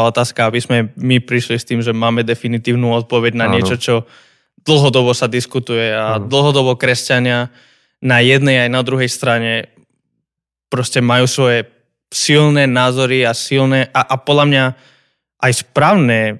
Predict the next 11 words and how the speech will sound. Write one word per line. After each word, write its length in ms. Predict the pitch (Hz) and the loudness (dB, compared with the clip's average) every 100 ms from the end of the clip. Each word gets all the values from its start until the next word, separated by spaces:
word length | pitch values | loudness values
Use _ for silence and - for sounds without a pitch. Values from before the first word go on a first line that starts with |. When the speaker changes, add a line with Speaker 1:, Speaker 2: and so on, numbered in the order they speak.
| - | -14
Speaker 1:
biblické 680 | 117 123 123 127 120 - | -4 0 2 0 -2 -2
argumenty 640 | 117 113 123 120 113 110 123 | 0 2 0 0 -2 -4 -8
sú 220 | - 117 | -6 -2
aj 100 | 110 | -2
na 160 | 110 | 0
jednej, 320 | 117 123 123 113 | 0 2 0 0
aj 60 | |
na 100 | 104 | 0
Speaker 2:
Áno. 60 | 98 | 0
Speaker 1:
druhej 180 | 127 123 | -2 -4
strane. 500 | - 117 113 117 | -4 -2 -2 -4